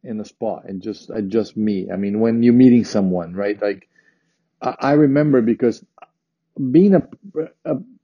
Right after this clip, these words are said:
pro athlete or, or, or a successful athlete, I'm a fan too. I'm a fan of plenty of athletes. And, and one time, I'm not gonna mention names, but I, I met one of my heroes, and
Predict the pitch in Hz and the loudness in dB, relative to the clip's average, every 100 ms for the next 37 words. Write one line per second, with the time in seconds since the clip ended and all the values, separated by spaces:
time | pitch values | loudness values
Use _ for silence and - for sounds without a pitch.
0 | - - - 139 123 113 - 113 104 107 | -16 -16 -2 0 2 0 -4 -6 -4 -2
1 | 107 104 107 104 117 98 - 113 - 123 | -2 -2 -4 -4 -4 -6 -8 -16 -6 -6
2 | 117 120 101 101 - 95 95 - _ _ | -4 -6 -6 -8 -10 -10 -10 -14 _ _
3 | _ _ _ _ _ _ _ _ 135 180 | _ _ _ _ _ _ _ _ -4 -2
4 | 262 156 - - 127 120 101 - 156 113 | -2 -4 -8 -6 -6 -6 -8 -6 -6 -6
5 | - 143 165 - 160 147 - _ 147 190 | -12 -12 -10 -8 -6 -6 -8 _ -4 -2
6 | 190 110 95 85 - - - - - 123 | -2 -4 -6 -10 -16 -20 -20 -20 -12 -8
7 | 120 123 120 117 110 _ - 135 170 156 | -6 -6 -8 -8 -14 _ -8 0 0 2
8 | 170 165 131 139 160 131 113 110 - 98 | 0 0 0 -4 -2 -2 -4 -6 -8 -10
9 | 95 95 143 147 135 131 135 - 135 139 | -8 -10 -12 -6 0 0 0 -4 -4 -2
10 | 143 147 135 135 147 127 - _ _ _ | -2 -2 -2 -2 -2 -4 -8 _ _ _
11 | - 123 131 139 127 - - - 143 170 | -12 -4 -2 0 -2 -6 -20 -6 2 4
12 | 127 104 98 - _ _ _ _ _ _ | 4 0 -6 -16 _ _ _ _ _ _
13 | _ - 123 123 | _ -8 -6 -8